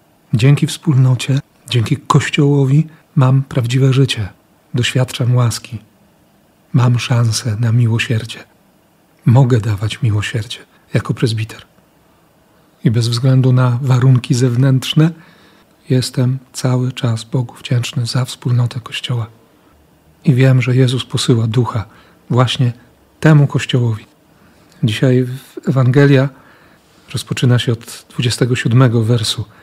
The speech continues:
czternastego rozdziału. Wczoraj, gdyby nie uroczystość, usłyszelibyśmy właśnie te wcześniejsze wersety. „To wszystko wam powiedziałem, będąc z wami.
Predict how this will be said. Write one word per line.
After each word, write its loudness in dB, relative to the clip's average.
czternastego 0
rozdziału. 0
Wczoraj, 2
gdyby -2
nie 4
uroczystość, -2
usłyszelibyśmy -4
właśnie -2
te -14
wcześniejsze 2
wersety. -4
„To 2
wszystko 0
wam 2
powiedziałem, 0
będąc 0
z -4
wami. -4